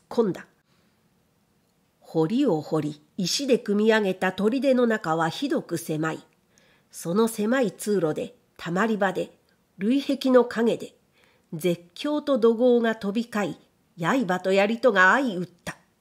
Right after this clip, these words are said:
整絶とも壮烈とも形容しようのない白兵戦が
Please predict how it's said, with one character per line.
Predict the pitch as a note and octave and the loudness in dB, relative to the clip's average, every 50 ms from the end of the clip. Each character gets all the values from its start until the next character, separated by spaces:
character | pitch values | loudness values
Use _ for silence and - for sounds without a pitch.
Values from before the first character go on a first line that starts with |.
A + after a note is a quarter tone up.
| _ _ _ _ _ _ _ _ _ _ _ _ _ _ _ _ _ _ _ - | _ _ _ _ _ _ _ _ _ _ _ _ _ _ _ _ _ _ _ -18
整 | - - - - D#3+ D3+ E3+ G3+ A#3+ | -18 -14 -12 -8 -6 -2 0 0 0
絶 | G3 F#3+ A3+ A3 A3 - - - | 2 2 0 0 0 -4 -10 -6
と | - G#3 G3 | -4 -2 0
も | F3 E3+ F3 | 2 0 0
壮 | F3 - G3+ G#3 B3 C4+ | 0 -2 -4 -2 0 0
烈 | B3 B3+ A#3+ B3 - - | 0 0 -2 -4 -2 0
と | - B3 | 2 2
も | G3+ F#3 F3+ | 2 2 -2
形 | F3 - G#3+ G#3+ A#3+ B3 | -2 -2 0 0 2 2
容 | A#3+ A#3+ A#3 A#3 | 2 2 2 2
し | A3+ - - A3 A3 | 0 -2 -4 -2 2
よ | A3+ A3+ A3 | 4 4 4
う | A3 G#3+ | 4 2
の | G#3+ G#3 | 0 -2
な | G3+ G3 F#3 | -2 -2 -4
い | D#3 D#3+ - - _ _ _ _ | -4 -6 -8 -12 _ _ _ _
白 | - - G#3 G3 - - - | -10 -8 -8 -8 -8 -12 -10
兵 | - - D#4 D#4 C#4+ | -6 -2 -2 -2 -2
戦 | - - C4 B3+ B3 A#3+ A3+ | 0 0 0 0 0 0 -2
が | A3 G#3 - | -2 -4 -6